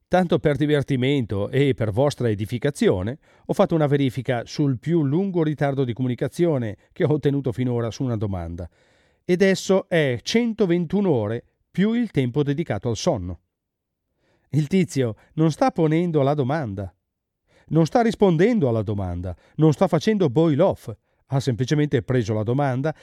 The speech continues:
e sta ancora cercando di andare avanti e si sente un po' stupido e perplesso, ma sta ancora cercando di dare una risposta.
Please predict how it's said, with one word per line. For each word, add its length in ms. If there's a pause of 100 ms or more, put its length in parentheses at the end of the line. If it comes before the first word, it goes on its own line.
(120)
e 100
sta 180
ancora 340
cercando 500
di 140
andare 300
avanti 460 (220)
e 80
si 140
sente 320
un 80
po' 140
stupido 600
e 80
perplesso, 640 (400)
ma 140
sta 160
ancora 340
cercando 640
di 140
dare 380
una 300
risposta. 720